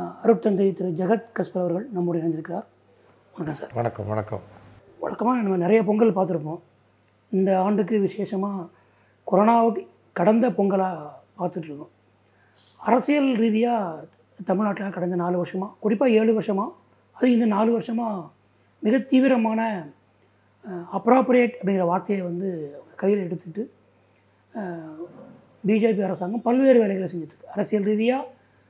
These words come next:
Speaker 1: தமிழக அரசியலை கைக்கொள்வதற்கு அவங்க பல்வேறு உத்திகளை தொடர்ந்து செய்றாங்க.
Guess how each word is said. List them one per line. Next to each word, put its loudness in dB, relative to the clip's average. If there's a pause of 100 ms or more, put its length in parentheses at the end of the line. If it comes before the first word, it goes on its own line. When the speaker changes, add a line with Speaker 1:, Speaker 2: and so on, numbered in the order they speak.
(320)
Speaker 1:
தமிழக 4
அரசியலை 0
கைக்கொள்வதற்கு -2
அவங்க -2
பல்வேறு 0
உத்திகளை -2
தொடர்ந்து -6
செய்றாங்க. -8